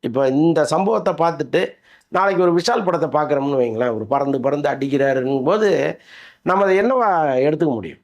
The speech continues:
இதுதான் நம்ம ஞாபகத்துக்கு வருமே தவிர அது ஞாபகத்துக்கு வராது. அப்போ இந்த மாதிரி நிகழ்ச்சிகளை அவர் தவிர்க்கிறது, ஆ, சரியா இருந்திருக்கும். அதை மீறி அவருக்கு என்ன ப்ரெஷர்னு தெரில.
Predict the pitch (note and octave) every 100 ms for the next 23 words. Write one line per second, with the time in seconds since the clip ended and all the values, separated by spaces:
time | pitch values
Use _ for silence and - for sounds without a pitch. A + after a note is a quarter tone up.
0 | _ D3+ F#3 B3 C4 B3 G3 F#3 F#3 F#3
1 | D#3+ D#3+ D3 D3+ D#3 D#3+ C#3 C#3+ C#3+ C#3
2 | D3+ A#2 A2 A#2+ A#2 - _ _ - -
3 | _ - D#3 C4 B3+ F#3 F#3+ G#3 G3+ A3
4 | A#3+ A#3 G3+ E3+ D#3+ E3 F#3 - E3 F3
5 | F3 D3 D3 E3+ D#3+ D#3 D3 C#3+ E3 C3
6 | A#2+ G#2 F2+ - _ - _ - A2 G#2
7 | - C#3+ F#3+ F#3+ D3 E3 F3 E3 C#3+ D#3
8 | - - _ _ _ - B2+ D#3 D#3+ A3+
9 | C4+ A#3+ G3 E3 D#3+ E3+ E3 C3 C#3 D3
10 | C3+ B2+ G#2+ G2+